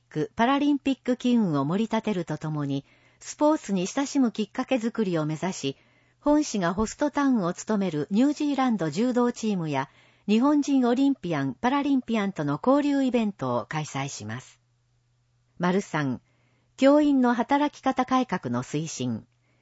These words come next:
予算額、一億七百十七万四千円。学校事務センターの設置、教員の使用場面を徹底的に分析した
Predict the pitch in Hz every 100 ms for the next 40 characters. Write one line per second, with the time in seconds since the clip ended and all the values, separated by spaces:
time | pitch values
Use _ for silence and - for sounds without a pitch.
0 | _ _ _ 185 196 220 180 143 - 135
1 | 123 _ _ - 202 - 294 285 - 170
2 | 185 247 285 269 214 214 262 254 240 220
3 | 185 127 131 170 151 143 135 123 117 -
4 | _ _ _ _ _ _ _ 185 220 _
5 | 294 285 233 269 311 294 285 208 175 135
6 | 135 151 _ - 139 _ _ _ - 254
7 | 277 269 240 220 233 233 285 294 262 233
8 | 196 139 127 - 196 _ 285 277 262 226
9 | 214 180 220 214 - 185 - 156